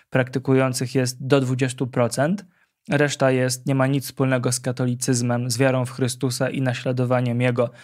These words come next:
czyli mówimy tu już o poganach. Natomiast, e, czy faktycznie w dobie internetu można nie znać Chrystusa i Jego Kościoła?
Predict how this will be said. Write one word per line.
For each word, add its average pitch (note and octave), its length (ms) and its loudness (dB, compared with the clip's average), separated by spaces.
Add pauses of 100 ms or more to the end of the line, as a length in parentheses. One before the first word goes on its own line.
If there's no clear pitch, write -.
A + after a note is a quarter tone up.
(160)
czyli C3+ 180 -2
mówimy C3 420 0
tu C3 80 -2
już B2 200 -4
o - 160 -4 (200)
poganach. C3 680 2 (640)
Natomiast, C#3+ 720 2 (500)
e, C#3 120 -2
czy - 160 -2
faktycznie D3+ 680 2
w A2+ 40 -8
dobie D#3 260 2
internetu C#3+ 880 0
można D3+ 540 2
nie D3+ 240 0
znać D3 340 -2 (100)
Chrystusa C#3+ 640 0
i C#3 80 -2
Jego B2+ 240 -2
Kościoła? B2 640 0